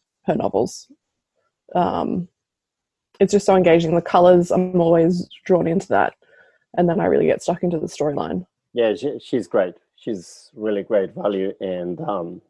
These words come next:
Speaker 2: yeah, I, I can't wait to, to get my hands on this one too. But yeah, that, that, The Nameless City, I've recommended it to so many people. <laughs> Because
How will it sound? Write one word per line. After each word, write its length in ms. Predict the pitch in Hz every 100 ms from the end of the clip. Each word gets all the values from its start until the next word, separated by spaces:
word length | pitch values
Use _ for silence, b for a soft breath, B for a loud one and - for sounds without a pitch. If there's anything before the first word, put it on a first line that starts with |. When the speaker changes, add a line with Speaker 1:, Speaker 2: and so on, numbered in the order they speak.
| _ -
Speaker 2:
yeah, 240 | 107 85 -
I, 140 | 98 -
I 80 | 104
can't 300 | - 95 -
wait 220 | 107 87
to, 320 | 98 92 90
to 140 | - 95
get 120 | 87
my 160 | 87
hands 340 | 85 87 82 -
on 100 | 87
this 200 | 92 -
one 200 | 98 87 - _ _ _
too. 280 | - 90 85 _ _ _ _ _ -
But 120 | 98
yeah, 160 | 92 87
that, 300 | 95 104 95
that, 420 | 113 117 92 98
The 80 | 104
Nameless 420 | 117 123 117 110
City, 360 | - 107 110 113
I've 240 | 104 101
recommended 500 | 110 104 104 98 98
it 160 | 95 -
to 140 | - 90
so 160 | -
many 220 | 95 95 85
people. 400 | 92 87 90 - B B B 508 480 B _ _ -
<laughs> 40 | 214 - - - - - - B B B
Because 640 | - 127 - 110 98 90